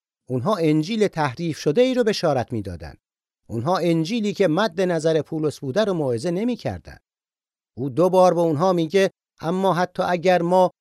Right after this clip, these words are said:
یا فرشته ای از آسمان انجیلی غیر از آنچه به شما بشارت دادیم موعظه کند، ملعون باد.» چیزی که پولس میگه اینه: «تنها یه انجیل وجود داره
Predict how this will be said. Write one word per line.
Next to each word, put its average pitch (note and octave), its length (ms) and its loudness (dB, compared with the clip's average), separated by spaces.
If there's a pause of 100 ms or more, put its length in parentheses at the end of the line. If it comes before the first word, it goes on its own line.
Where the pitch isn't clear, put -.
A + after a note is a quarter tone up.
(120)
یا E3+ 200 4
فرشته F3 480 0
ای C4+ 200 2
از F#3+ 180 2
آسمان F3 600 2 (300)
انجیلی F#3 640 0
غیر F#3 200 2
از F3 200 2
آنچه C4 360 -2
به G3 100 -2
شما F#3 340 2
بشارت F3 500 0
دادیم F3 320 0
موعظه E3+ 400 -2
کند، E3+ 360 -2
ملعون F3+ 520 -2
باد.» C4 280 0 (120)
چیزی B3 340 -2
که F#3 140 -2
پولس D3+ 420 -4
میگه D#3 280 -2
اینه: C3+ 420 -2 (680)
«تنها G#3+ 400 2
یه A#3 240 2
انجیل F3+ 320 0
وجود D#3+ 380 -4
داره D#3 300 2